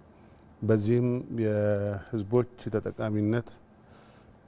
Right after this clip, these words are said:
የህዝቦች የእኩልነት መብት፣ እ፣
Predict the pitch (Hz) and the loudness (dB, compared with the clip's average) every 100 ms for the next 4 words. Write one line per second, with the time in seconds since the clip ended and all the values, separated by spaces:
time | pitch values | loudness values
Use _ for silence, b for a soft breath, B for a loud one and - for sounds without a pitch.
0 | - 107 107 104 104 104 101 101 101 101 | -4 0 2 2 0 -2 -2 -2 -2 -4
1 | 95 - 110 101 117 113 - - 117 107 | -6 -4 -4 2 2 0 -10 -4 -2 -2
2 | - 107 104 101 113 120 - - - - | -2 -4 -2 -4 -4 -4 -6 -20 -20 -20
3 | - - - B B B B B B - | -20 -20 -20 B B B B B B -20
4 | - - 139 | -20 -16 -6